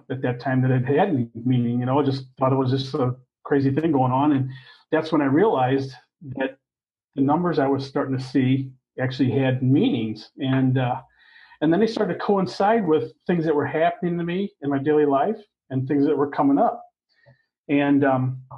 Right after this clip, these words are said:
uh, from that, from, you know, I've grown since then, since episode one till now. And, uh, I've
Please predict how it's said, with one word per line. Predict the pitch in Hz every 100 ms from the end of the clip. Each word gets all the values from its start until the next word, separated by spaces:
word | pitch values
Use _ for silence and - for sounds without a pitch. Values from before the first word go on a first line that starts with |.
| - _ _ _ _ _ _ _ _ _ _ 139
uh, | 139 135 135 -
from | 160 143
that, | 143 220 180 - - - _ _ _ - - -
from, | 143 139 139
you | 143
know, | 131 127 - 135
I've | 135 131 - _ _ _ _ _ _ _ _ _ _ _ _ _
grown | 147 156 196 117 113 - _
since | - - 127 -
then, | 135 117 117
since | - 127 -
episode | 147 147 139 - 139
one | 131 135 131
till | - 127
now. | 139 175 151 127 131 - _ - - - _ _ -
And, | 143 143 143 135
uh, | 143 139 139 - - _ _ _ _ _ _ _ _ _ _ _ _ -
I've | 165 147